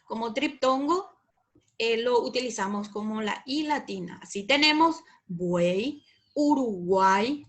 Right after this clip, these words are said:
Paraguay. Los triptongos, en caso de llevar tilde, será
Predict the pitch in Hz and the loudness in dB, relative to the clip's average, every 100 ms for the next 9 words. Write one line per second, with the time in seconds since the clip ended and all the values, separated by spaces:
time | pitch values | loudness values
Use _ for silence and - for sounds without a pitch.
0 | _ - 269 285 277 208 180 170 190 226 | _ 0 2 4 4 2 0 -4 0 4
1 | 220 226 226 269 359 - - _ _ _ | 6 8 6 4 0 -4 -20 _ _ _
2 | _ _ _ _ _ - - 226 320 320 | _ _ _ _ _ -20 -8 2 4 4
3 | 302 262 - 359 403 370 226 233 - 226 | 0 -4 -2 2 2 2 -2 -6 -8 -8
4 | 202 196 254 294 277 240 240 - 269 269 | -6 -4 0 0 0 0 -2 -4 -2 -2
5 | 208 214 - 254 233 214 220 247 - - | -2 -4 -2 2 2 4 4 4 2 -10